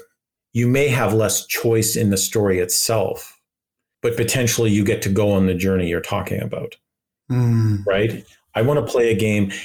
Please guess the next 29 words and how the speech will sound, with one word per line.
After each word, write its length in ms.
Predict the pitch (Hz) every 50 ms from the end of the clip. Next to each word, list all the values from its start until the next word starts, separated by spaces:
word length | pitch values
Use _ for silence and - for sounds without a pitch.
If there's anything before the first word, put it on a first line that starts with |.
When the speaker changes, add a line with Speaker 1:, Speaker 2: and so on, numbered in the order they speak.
| - - _ -
Speaker 1:
And 180 | 135 139 143
The 60 | 147 151
Last 380 | 151 165 190 226 226 - - 190
of 100 | 147 127
Us 220 | 120 113 - -
two 600 | - - - 165 165 139 117 110 104 101 98 - - _ _ _ _
had 180 | - 131 123
a 60 | 117 110
little 280 | 107 120 156 202 185
bit 140 | 113 95 95
of 100 | 92 92
this, 400 | 98 - - - - - - - _ _ - - _
right? 400 | - 104 101 113 135 160 196 - - - - - - _ _ _ _ _ _
Where 460 | - 107 113 110 113 113 110 110 110
you're 320 | 107 98 110 117 117 117 117
playing 320 | - - 156 170 196 202
from 240 | 196 - 143 117 101
both, 260 | 110 110 113 110 - - - _ _ _ -
you 40 | - 95
know, 160 | 95 85 98
spoiler 520 | - - - - 131 120 113 110 101 95 92
alert, 360 | 90 87 90 95 117 117 - - - - - - -
but 100 | 127 123
you're 140 | 123 117 117
Speaker 2:
<laughs> 0 |
Speaker 1:
playing 340 | 113 - 147 147 156 160 156 -
from 300 | 135 117 113 110 113 113 -
both 320 | - 117 117 117 117 117
perspectives. 800 | - - - - - - 143 185 - - 98 95 95 95 -